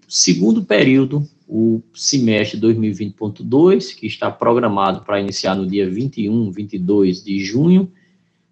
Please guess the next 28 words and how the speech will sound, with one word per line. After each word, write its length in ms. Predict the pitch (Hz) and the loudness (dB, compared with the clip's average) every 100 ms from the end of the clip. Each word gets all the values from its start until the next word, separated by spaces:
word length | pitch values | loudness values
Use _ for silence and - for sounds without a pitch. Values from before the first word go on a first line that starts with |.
| _ | _
A 140 | - 113 | -4 -2
gente 300 | 107 120 120 | 2 0 0
vai 280 | 104 107 107 | 0 4 4
avaliar 520 | 104 113 110 98 98 | 2 2 2 2 0
futuramente 760 | - - 120 120 107 101 95 101 | -6 -4 0 2 2 -2 -4 -8
no 80 | |
Conselho 400 | 95 98 - 98 | -8 -8 -4 -4
Universitário 680 | 101 110 113 - - 117 135 | -2 -2 -4 0 0 2 0
se 160 | - 120 | -2 0
ele 120 | 113 | -2
pode 340 | - 110 110 | 0 0 0
ser 140 | - 107 | -4 -6
feito 420 | - 98 95 - _ _ _ _ - | -2 -2 -2 -6 _ _ _ _ -8
de 80 | 110 | -6
forma 380 | - 104 107 | -2 0 2
híbrida, 420 | 101 127 160 151 131 | 4 6 4 2 0
se 140 | - | 0
nós 180 | 107 107 | -2 -4
podemos 340 | 104 101 101 | -4 -6 -4
evoluir 580 | 110 95 117 131 107 104 | -4 0 0 2 0 -4
com 100 | 107 | -4
algumas 320 | 98 92 98 | -4 -2 -4
atividades, 800 | 98 98 110 127 123 139 160 - - _ _ _ - | -6 -10 -8 -4 0 0 0 -6 -18 _ _ _ -2
ou 100 | 135 | 0
se 160 | - | 2
a 80 | 135 | 0
gente 300 | 131 127 123 | 0 -4 -4
mantém 680 | 127 139 135 110 110 110 | -2 -2 -2 -2 0 -2